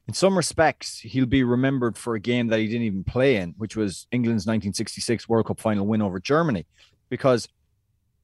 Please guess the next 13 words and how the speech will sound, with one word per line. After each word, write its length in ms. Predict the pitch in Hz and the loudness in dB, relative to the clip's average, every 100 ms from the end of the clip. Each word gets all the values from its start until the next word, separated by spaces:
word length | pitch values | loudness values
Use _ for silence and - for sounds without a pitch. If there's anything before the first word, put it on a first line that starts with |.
| _ | _
think 200 | - 165 | 0 2
about 220 | 175 165 | 6 6
it 140 | 139 - | 4 2
this 240 | 147 - | -2 0
way. 200 | 98 80 - _ _ _ _ _ _ _ - | -4 -4 -10 _ _ _ _ _ _ _ 0
Imagine 320 | 139 160 165 | 2 4 2
Harry 320 | 131 151 156 | 2 2 2
Kane. 540 | 127 147 131 110 95 90 _ _ _ _ _ _ _ _ _ _ _ _ - | 0 -2 0 0 -2 -6 _ _ _ _ _ _ _ _ _ _ _ _ -8
Ri-, 380 | 120 120 120 95 78 - - _ _ _ 113 | -2 -2 -2 -10 -20 -20 -20 _ _ _ -2
right 280 | 135 180 | 4 4
now, 380 | 165 135 104 101 _ _ _ | 4 4 4 0 _ _ _
Harry 260 | - 139 147 | -4 -4 -4
Kane 440 | - 147 131 117 | -4 -4 -4 -6